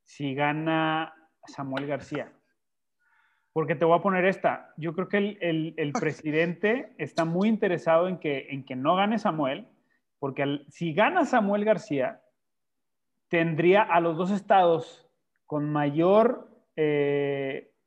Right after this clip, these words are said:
Speaker 1: presencia económica a nivel nacional, que son Jalisco y Nuevo León del lado de Movimiento Ciudadano.
Speaker 2: Ujú.
Speaker 1: Porque Jalisco, el gobernador de Jalisco viene de Movimiento Ciudadano. Si gana Nuevo León,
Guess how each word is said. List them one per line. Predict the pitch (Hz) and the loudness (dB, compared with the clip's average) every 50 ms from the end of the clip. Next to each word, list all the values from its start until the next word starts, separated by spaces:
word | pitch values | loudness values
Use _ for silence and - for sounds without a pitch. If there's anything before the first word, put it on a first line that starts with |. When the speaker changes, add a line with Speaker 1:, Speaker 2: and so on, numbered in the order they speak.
| _ _ _ _ _ | _ _ _ _ _
Speaker 1:
presencia | - 151 143 131 165 175 170 - 196 | -4 -4 -4 -2 -2 -4 -2 -2 -2
económica | 190 196 185 165 156 156 170 175 180 180 170 175 - - - 117 131 | -2 0 0 0 0 2 0 2 2 0 -2 -2 -2 -2 -2 -2 -2
a | 135 | -4
nivel | 139 139 139 143 156 165 | -4 0 0 0 2 2
nacional, | 170 151 - 156 143 139 135 | 0 -2 -4 -4 -6 -6 -8
que | - 127 | -10 -10
son | - 139 131 | -10 -10 -10
Jalisco | - - 131 127 135 156 156 147 - - 131 123 - _ _ _ _ _ _ _ _ _ _ - | -6 -6 -4 -2 -2 -2 -4 -4 -8 -10 -12 -12 -12 _ _ _ _ _ _ _ _ _ _ -8
y | 127 | -6
Nuevo | 135 139 151 165 180 | -4 -2 0 0 0
León | 180 165 165 165 160 165 - - - _ _ _ _ _ _ _ _ _ _ | 2 2 2 0 0 -2 -8 -16 -20 _ _ _ _ _ _ _ _ _ _
del | - 175 165 165 196 185 180 175 | -14 -2 2 4 6 6 8 8
lado | 180 180 196 226 233 | 8 8 8 8 6
de | 220 | 6
Movimiento | 202 196 185 175 165 175 175 - | 4 2 0 0 -2 -4 -6 -8
Ciudadano. | - - 214 185 156 151 170 226 247 196 - - - _ _ _ _ _ _ _ _ _ _ _ _ _ _ _ - | -6 -2 0 2 4 4 4 2 2 0 -4 -8 -14 _ _ _ _ _ _ _ _ _ _ _ _ _ _ _ -10
Speaker 2:
Ujú. | 143 180 220 - - | -10 -10 -10 -10 -14
Speaker 1:
Porque | - 139 - 151 143 | -16 -14 -10 -10 -6
Jalisco, | - 151 156 151 160 185 202 - - 240 220 | -2 0 0 2 2 2 0 0 2 2 2
el | 196 | 4
gobernador | 180 175 165 156 160 165 180 | 4 4 4 4 4 2 2
de | 190 | 2
Jalisco | - 185 180 175 - - 196 | 0 -2 -2 -4 -2 -4 -2
viene | 175 180 185 185 196 | 0 0 0 0 -2
de | 196 180 | -2 -2
Movimiento | 165 160 151 151 156 160 156 - | -4 -4 -4 -4 -6 -8 -10 -10
Ciudadano. | - - 151 135 131 135 139 147 170 - _ _ _ _ _ _ _ | -6 -2 0 2 2 0 -2 -4 -8 -12 _ _ _ _ _ _ _
Si | _ - - 165 160 151 | _ -6 -2 -2 0 4
gana | 160 175 185 196 233 240 254 247 | 4 4 4 4 2 0 0 -2
Nuevo | 247 208 180 175 170 165 | -4 -4 -2 0 2 2
León, | 156 165 175 - | 2 0 -2 -4